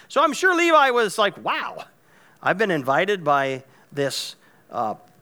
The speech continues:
super popular rabbi to come be his student? Absolutely, that's cool." But I don't think he thought it was for a lifetime. He thought, "Let's go, let's go to college, <laughs> right? Let's try this out. I can always come back,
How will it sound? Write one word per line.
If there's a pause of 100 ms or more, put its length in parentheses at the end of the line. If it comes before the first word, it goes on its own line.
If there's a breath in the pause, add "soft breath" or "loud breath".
(100)
super
popular
rabbi
to
come
be
his
student?
Absolutely,
that's
cool." (600 loud breath)
But
I
don't
think
he
thought
it
was
for
a
lifetime.
He
thought, (440)
"Let's
go,
let's
go
to
college, (160)
<laughs>
right? (240 loud breath)
Let's
try
this
out. (280 loud breath)
I
can
always
come
back,